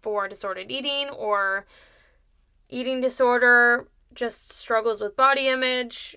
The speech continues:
chronic bloating, and they were misdiagnosed, or their health problems, gut problems, never got better from going to see someone to treat their gut health.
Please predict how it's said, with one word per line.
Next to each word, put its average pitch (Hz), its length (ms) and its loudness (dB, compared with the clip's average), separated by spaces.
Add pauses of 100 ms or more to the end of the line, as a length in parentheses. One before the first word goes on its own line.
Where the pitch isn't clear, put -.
(120)
chronic 196 420 -8
bloating, 262 640 2 (1800)
and 302 400 -2 (120)
they 285 320 2
were 381 200 2
misdiagnosed, 320 1120 0 (500)
or 320 360 4
their 311 240 4
health 311 300 -2
problems, 277 520 0
gut - 240 0
problems, 247 580 0
never 254 280 0
got 240 280 0
better 208 460 -4
from 233 280 -2
going 220 280 -2
to 226 80 -12
see 208 560 -10
someone 196 540 -10 (240)
to 226 120 -12
treat - 320 -10
their 202 140 -10
gut - 260 -14
health. - 320 -18